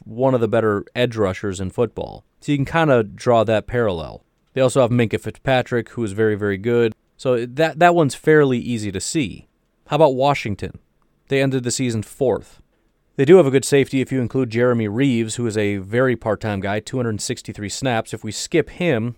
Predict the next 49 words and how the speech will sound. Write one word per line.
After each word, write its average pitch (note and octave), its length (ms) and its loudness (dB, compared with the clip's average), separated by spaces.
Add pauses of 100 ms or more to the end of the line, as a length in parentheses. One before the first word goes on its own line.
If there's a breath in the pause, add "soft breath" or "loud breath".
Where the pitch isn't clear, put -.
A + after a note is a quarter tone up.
(100)
and A2 80 -12
try C#3 120 0
to A#2 80 -2
find A#2+ 180 -4
somebody A#2 220 -4
that G#2+ 160 -4
played B2 200 0
a A2+ 60 0
little A#2 160 -2
bit G2+ 140 -4
more, C#3+ 240 2
you A2+ 100 -2
got, G#2+ 260 -2
uh, A2+ 200 -6
Cameron C#3 460 -4
Curl, G#2+ 540 0 (600 soft breath)
um, G#2 560 -4 (440)
who's A#2 160 -6
a A#2 60 -4
guy A2 160 2
that, G#2 160 0 (160)
uh, D#2 480 -18
I G#2+ 60 -18
feel B2 180 -10
like A2+ 140 -6
a G#2+ 40 -6
lot A2 220 -2
of - 40 -6
people A2+ 240 -6
tried G#2+ 220 -4
to G2 80 -6
hype A2 260 -6
up G#2+ 160 -2
as G2 80 -8
being G#2 200 -6
kinda G#2 200 -6
good. G2 160 -2
He A#2 60 -6
was B2+ 160 -4
thirtieth. G2+ 640 -4 (460 soft breath)
Uh, A2+ 60 -6
otherwise, B2 480 2
you B2+ 80 0
gotta B2 160 2
go B2 180 4
down A#2 360 -2
to A#2 280 -4
Deshazor A2+ 560 -2
Everett, C3 460 -2